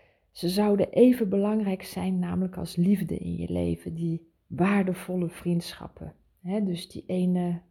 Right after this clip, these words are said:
vriend of vriendin misschien die je al sinds zo lang kent. En ik heb zo'n vriendin, Virginie. Ik hang net met haar op en dat is ook wat de inspiratie was eigenlijk voor,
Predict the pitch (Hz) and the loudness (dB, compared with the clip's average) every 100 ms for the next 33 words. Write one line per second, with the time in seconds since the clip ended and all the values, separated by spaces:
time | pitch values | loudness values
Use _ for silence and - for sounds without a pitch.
0 | _ - - 185 202 202 175 - 170 165 | _ -20 -6 2 2 2 -6 -6 -2 0
1 | 180 190 170 - 185 175 175 175 - 190 | 2 2 0 -4 -4 -2 -2 -4 -6 -8
2 | 190 - 170 - - - 233 220 208 175 | -10 -12 -14 -12 -10 -2 0 0 0 0
3 | 185 202 196 185 - 196 180 180 - - | 0 2 2 0 0 0 0 -4 -14 -6
4 | 180 190 190 - - _ _ - 247 - | 0 4 2 0 -14 _ _ -2 -2 0
5 | 214 214 - 190 185 175 170 170 214 262 | -4 -2 -2 -4 -2 0 0 0 -2 -2
6 | 196 185 175 180 175 170 214 - - _ | 2 2 2 4 4 4 0 -4 -12 _
7 | _ _ _ - - 180 175 185 226 214 | _ _ _ -18 -6 2 6 6 6 4
8 | 196 196 180 - 185 185 175 185 185 180 | 2 0 -4 -4 -6 -4 -4 -4 -6 -4
9 | 185 180 185 180 - 180 - 180 180 202 | -2 -2 -4 -4 -2 -2 -2 -2 0 0
10 | 208 - 180 175 - 175 180 - - 165 | 0 -4 -4 -6 -8 -10 -8 -8 -8 -6
11 | 170 180 | -6 -6